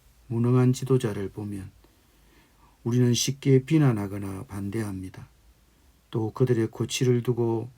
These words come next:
쉽게 어떤 결정을 하려고 합니다. 그러나 다윗처럼 지도자를 세우신 하나님께서 하나님의 때에 하나님의 방법으로 일하실 것을 신뢰하고 하나님께 맡기게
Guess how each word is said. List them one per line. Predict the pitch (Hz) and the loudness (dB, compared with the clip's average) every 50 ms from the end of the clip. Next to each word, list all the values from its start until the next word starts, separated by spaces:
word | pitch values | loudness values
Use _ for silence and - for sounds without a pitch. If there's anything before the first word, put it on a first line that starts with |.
| _ _ _ _ _ _ _ _ _ | _ _ _ _ _ _ _ _ _
쉽게 | _ - - - 147 139 - - 156 143 | _ -8 -4 -4 -4 -6 -2 0 0 0
어떤 | 131 120 107 - - 147 139 139 | 2 0 -4 -4 0 2 2 4
결정을 | 135 139 151 151 147 139 - 160 147 135 120 117 117 120 - | 4 2 0 -2 -2 -2 -2 0 0 0 0 0 -4 -6 -10
하려고 | - - 165 151 131 113 98 | -10 -6 -4 -4 -4 -4 -6
합니다. | 101 101 101 101 101 - 120 - _ _ _ _ _ _ _ _ _ _ _ _ _ _ _ _ | -8 -8 -10 -12 -12 -14 -16 -18 _ _ _ _ _ _ _ _ _ _ _ _ _ _ _ _
그러나 | - 113 113 110 110 104 | -6 -4 -4 -4 -4 -6
다윗처럼 | - - 110 110 113 113 - - 127 110 113 110 107 110 107 117 - _ _ _ _ _ _ _ _ _ _ _ _ _ | -6 -6 -4 -4 -4 -4 -4 -4 -4 -2 -2 -4 -4 -6 -8 -12 -16 _ _ _ _ _ _ _ _ _ _ _ _ _
지도자를 | - - 143 135 139 127 127 123 120 117 113 | -4 -2 2 4 6 6 6 4 4 2 0
세우신 | - - 127 117 110 107 - 113 110 104 | 0 0 0 0 0 -2 -4 -4 -4 -2
하나님께서 | 104 123 120 110 104 101 101 - - - - - - - 95 98 _ _ _ _ _ _ _ _ _ _ _ _ _ _ _ _ _ | -2 -4 -4 -4 -4 -6 -8 -8 -10 -14 -16 -14 -14 -16 -18 -20 _ _ _ _ _ _ _ _ _ _ _ _ _ _ _ _ _
하나님의 | - 110 113 117 117 120 117 117 117 120 120 _ | -6 -4 0 0 2 2 2 2 0 0 -2 _
때에 | - 135 131 127 127 131 131 131 139 139 - _ _ _ _ _ _ _ _ _ | 2 4 6 6 6 6 6 2 0 -6 -10 _ _ _ _ _ _ _ _ _
하나님의 | _ - - 135 139 139 139 139 139 143 139 | _ 0 4 6 8 8 8 8 8 6 6
방법으로 | 143 160 170 170 160 147 127 117 117 113 101 | 2 -2 -2 0 -2 -2 -2 -2 -2 -4 -4
일하실 | 98 107 104 107 104 - - 98 98 _ | -4 -6 -6 -6 -8 -8 -10 -10 -10 _
것을 | - 101 - - 98 92 95 | -12 -12 -12 -12 -12 -12 -10
신뢰하고 | - - - 127 120 123 127 131 117 101 95 - - 90 - _ _ _ _ _ _ _ - _ - - _ _ _ _ _ _ _ _ _ _ _ | -12 -6 -4 -2 0 2 2 0 0 -2 -6 -10 -16 -20 -20 _ _ _ _ _ _ _ -20 _ -20 -20 _ _ _ _ _ _ _ _ _ _ _
하나님께 | - - 110 110 104 98 95 95 - - - 101 95 | -6 -4 -4 -4 -4 -6 -8 -10 -10 -10 -12 -10 -6
맡기게 | 107 123 135 143 139 - 131 107 107 113 107 110 107 117 | -2 0 0 -2 -2 -4 -6 -4 -4 -4 -4 -4 -6 -10